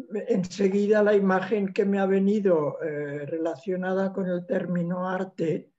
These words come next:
es que yo siempre digo que la vida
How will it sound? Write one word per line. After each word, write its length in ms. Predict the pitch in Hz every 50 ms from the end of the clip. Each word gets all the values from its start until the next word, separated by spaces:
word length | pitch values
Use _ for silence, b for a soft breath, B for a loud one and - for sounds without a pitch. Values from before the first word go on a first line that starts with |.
| _ _ _ _ _ _ _ _ _ _ _ -
es 220 | 262 196 175 -
que 260 | - - 202 208 208
yo 200 | 196 196 202 196
siempre 540 | 190 - - 233 208 196 190 - 214 214 208
digo 600 | 208 214 214 208 202 202 202 208 208 208 208 208
que 260 | - 226 208 190 190
la 240 | 196 208 196 190 185
vida 640 | 185 196 190 196 214 208 202 202 196 214 - - -